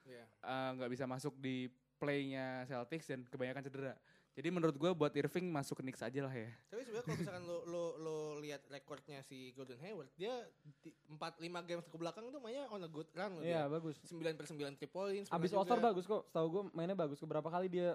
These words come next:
Speaker 3: dia pernah tiga puluh poin lebih gitu.
Speaker 1: Iya kan? Walaupun kalau misalkan lu secara eye test, dia kalau lagi megang bola, ng-, lagi ngedrive, kelihatan tuh kayak enteng banget cuy. Kayak
Speaker 3: Iya.
Speaker 1: kalau misalkan ditabrak sama, istilahnya di, yang jagain dia siapa nih nanti, Ba-, Miles Turner gitu.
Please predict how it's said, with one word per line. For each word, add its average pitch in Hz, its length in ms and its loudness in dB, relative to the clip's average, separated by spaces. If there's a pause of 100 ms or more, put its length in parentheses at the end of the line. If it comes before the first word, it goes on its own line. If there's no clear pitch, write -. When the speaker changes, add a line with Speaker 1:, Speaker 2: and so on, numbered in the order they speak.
(140)
Speaker 3:
dia 180 200 0
pernah 165 340 2 (300)
tiga 143 200 -2
puluh 143 220 -2
poin 139 240 0
lebih 135 480 -8
gitu. 147 260 -4 (100)
Speaker 1:
Iya 160 180 -6
kan? 170 120 -6 (280)
Walaupun 196 240 0
kalau 233 140 0
misalkan 185 280 -4
lu 175 80 -2
secara 165 300 -4
eye 139 120 -2
test, 208 220 -6
dia 196 140 -6
kalau 190 180 -4
lagi 147 200 -4
megang 135 260 -8
bola, 131 260 -2
ng-, 127 140 -14
lagi 131 200 -6
ngedrive, 131 320 -6
kelihatan 165 280 -10
tuh 240 100 -10
kayak 208 220 -4
enteng 151 340 -6
banget 196 240 -4
cuy. 165 160 -4
Kayak 151 400 -2
Speaker 3:
Iya. 123 240 -10
Speaker 1:
kalau 160 220 0
misalkan 160 300 -6
ditabrak 156 500 -4
sama, 151 340 -4 (460)
istilahnya 156 340 -4
di, 185 100 -16 (200)
yang 131 160 -6
jagain 127 260 -10
dia 151 140 -4
siapa 127 240 -8
nih 156 160 -10
nanti, 151 260 -8 (160)
Ba-, 131 180 -12
Miles 131 240 -10
Turner 147 340 -4
gitu. 143 280 -2